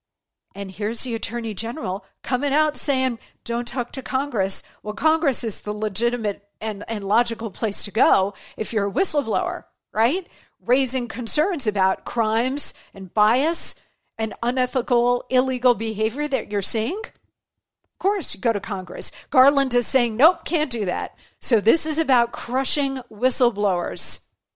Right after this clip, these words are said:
period. This is all coming to a boil. And, you know, of course, we're heading into a major election where it looks like the Democrats are really down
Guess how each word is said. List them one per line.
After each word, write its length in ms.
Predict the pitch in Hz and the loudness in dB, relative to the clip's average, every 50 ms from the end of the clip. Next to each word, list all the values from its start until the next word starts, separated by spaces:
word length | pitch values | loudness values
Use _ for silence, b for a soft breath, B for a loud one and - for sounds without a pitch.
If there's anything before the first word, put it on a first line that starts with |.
| _ _ | _ _
period. 540 | - - 254 214 185 - - - - - - _ _ _ _ _ _ _ _ _ _ _ _ _ _ _ _ _ _ _ _ _ _ _ _ _ _ _ _ _ _ _ _ _ _ _ _ _ _ _ _ _ _ _ _ _ _ _ _ _ _ _ _ _ _ _ _ _ _ | -2 0 0 0 0 -2 -8 -10 -12 -12 -18 _ _ _ _ _ _ _ _ _ _ _ _ _ _ _ _ _ _ _ _ _ _ _ _ _ _ _ _ _ _ _ _ _ _ _ _ _ _ _ _ _ _ _ _ _ _ _ _ _ _ _ _ _ _ _ _ _ _
This 240 | - 269 302 320 - | -2 0 0 2 0
is 140 | 359 320 - | 0 2 2
all 220 | 302 285 262 269 | 2 0 0 -4
coming 400 | 262 - - 269 240 247 247 233 | -6 -6 -4 -4 -4 -4 -6 -4
to 180 | - - 220 196 | -4 -4 -4 -4
a 60 | 190 | -6
boil. 560 | 175 175 180 175 180 175 165 156 160 151 _ _ _ _ _ _ _ _ _ _ _ _ _ _ _ _ _ _ _ _ _ | -6 -6 -4 -4 -2 -2 -2 -4 -6 -8 _ _ _ _ _ _ _ _ _ _ _ _ _ _ _ _ _ _ _ _ _
And, 500 | - 202 202 196 196 190 190 190 185 - - - _ _ | -10 -6 -4 -2 -2 -2 -4 -4 -4 -4 -4 -6 _ _
you 120 | 208 208 | -10 -6
know, 140 | 208 196 185 | -4 -4 -4
of 140 | 185 - - | -6 -6 -4
course, 280 | - 262 220 220 - 202 | 0 0 0 0 0 -2
we're 140 | 202 202 | -4 -6
heading 300 | 202 - 233 220 220 214 | -4 -4 -4 -6 -4 -4
into 440 | 214 208 196 - - 214 196 190 185 - | -6 -4 -4 -4 -2 -2 -2 -4 -4 -4
a 100 | - 190 | -4 -4
major 360 | 196 202 214 202 196 214 196 | -4 -2 -2 -2 -2 -2 -2
election 640 | 190 185 208 233 247 - - 240 214 214 202 202 - B B B B B B B B B | -2 0 0 0 0 0 -2 -2 -2 -4 -4 -6 -10 B B B B B B B B B
where 160 | 196 202 208 | -4 -2 -2
it 140 | 202 190 - | -2 -2 -2
looks 340 | 226 226 233 - - - - | -2 -2 0 0 0 0 0
like 420 | 214 208 202 202 196 - 220 - - 202 | 0 -2 -2 -2 -4 -8 -16 -18 -14 -6
the 180 | 180 202 196 190 | -2 -2 -2 -2
Democrats 560 | 185 220 226 226 233 - - 247 226 - - | 0 0 0 0 0 -2 -2 -2 -2 0 -2
are 80 | 214 185 | -4 -2
really 260 | 196 220 220 208 208 | -4 -2 -2 -4 -4
down 520 | 180 - 180 180 180 190 220 269 320 349 | -4 -4 -4 -2 -2 -2 -2 -4 -6 -10